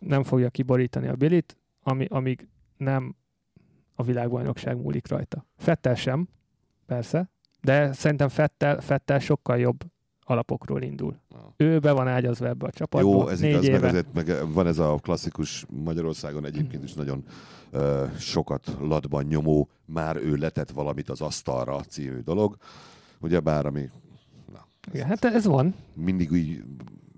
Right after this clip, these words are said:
Speaker 2: állunk mindenféle dolgokhoz hozzá, hogy ja, hát ő már bizonyított. Beszélünk-e Hamiltonról is, mert hát csak világbajnok lesz, így szépen lassan, miközben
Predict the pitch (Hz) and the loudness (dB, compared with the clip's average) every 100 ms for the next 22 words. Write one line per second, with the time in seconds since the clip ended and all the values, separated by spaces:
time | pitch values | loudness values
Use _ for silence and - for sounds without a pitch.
0 | - 69 76 73 78 73 67 73 78 71 | -12 -6 -4 -4 -4 -4 -4 -2 0 0
1 | 69 78 69 67 67 - _ _ - 76 | -4 -6 -4 -4 -4 -8 _ _ -4 -2
2 | 82 87 73 65 76 64 62 - - - | 2 2 0 -2 -4 -4 -8 -10 -14 -18
3 | - - - 123 143 143 113 104 98 113 | -16 -18 -6 -2 2 4 4 2 4 4
4 | 98 98 90 87 104 - 90 80 85 - | 4 6 6 6 4 2 0 0 -4 -8
5 | - _ 90 - 78 73 82 80 82 - | -14 _ -6 -4 -4 -2 0 0 -2 -6
6 | 69 87 82 73 90 90 95 87 76 71 | -2 0 0 2 2 2 0 0 -4 -8
7 | 78 | -8